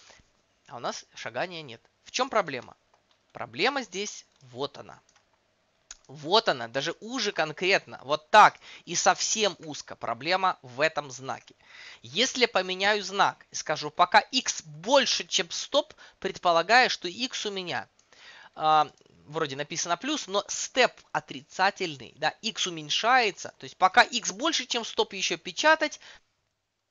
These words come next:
Поняли, да? Но я в этом случае смогу генерировать разумно прогрессию, например, десять один там, с шагом минус два, например, да? Пожалуйста, он благополучно ее пробегает, да?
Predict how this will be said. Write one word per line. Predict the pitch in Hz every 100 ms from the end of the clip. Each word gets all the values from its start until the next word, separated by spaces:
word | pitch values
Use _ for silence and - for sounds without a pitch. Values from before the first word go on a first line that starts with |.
| _ _ _ -
Поняли, | 311 220 165
да? | 170 269 311 _ _ _ _ _ _ _ -
Но | 156 185
я | - 147 139 220 196
в |
этом | 226 190 160
случае | - 220 320 - 180
смогу | - 185 226 226 190
генерировать | 156 190 185 220 214 160 147
разумно | 156 165 185 190 147
прогрессию, | - 165 175 202 180 - 139 127
например, | 127 151 131
десять | 127 151 196 170 151
один | - 165 156 156 117
там, | - 101
с | -
шагом | - 123 113
минус | 123 123 143
два, | 175 294
например, | 311 175 127 117 117
да? | 175 226 _ - -
Пожалуйста, | 165 190 226 139 - -
он | 131 160 120
благополучно | 135 139 170 185 151 -
ее | 131 123
пробегает, | 135 127 127 120 131 233 - _ _ _ _ _ _
да? | 120 196